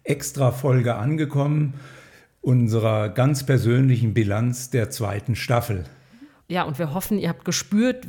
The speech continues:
Speaker 2: wie sehr uns diese Gespräche, ja, auch bewegt haben. Und vielleicht konntet ihr euch an der einen oder anderen Stelle auch selbst wiederfinden.
Speaker 1: Ja, und für uns war es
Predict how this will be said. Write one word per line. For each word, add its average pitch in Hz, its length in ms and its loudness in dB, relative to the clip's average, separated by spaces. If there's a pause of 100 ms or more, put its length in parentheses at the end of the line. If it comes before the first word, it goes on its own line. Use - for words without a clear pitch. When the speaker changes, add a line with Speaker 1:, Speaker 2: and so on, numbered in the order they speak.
Speaker 2:
wie 208 160 -2
sehr 185 340 -2
uns 175 220 -2
diese 185 240 -8
Gespräche, 180 760 -6 (500)
ja, 196 240 -4
auch - 140 -6
bewegt 156 500 -4
haben. 160 160 -4
Und 151 100 -2
vielleicht 175 420 -6
konntet 233 360 -6
ihr 185 120 -4
euch 202 400 -4
an 175 120 -4
der 170 160 -6
einen 233 480 -2
oder 165 260 -4
anderen 202 320 -4
Stelle 180 500 -4 (560)
auch 202 140 -2
selbst 185 400 -2
wiederfinden. 143 640 -10 (1000)
Speaker 1:
Ja, 147 140 4
und 110 140 -2
für 139 100 -2
uns - 580 -2
war 120 280 0
es - 360 -10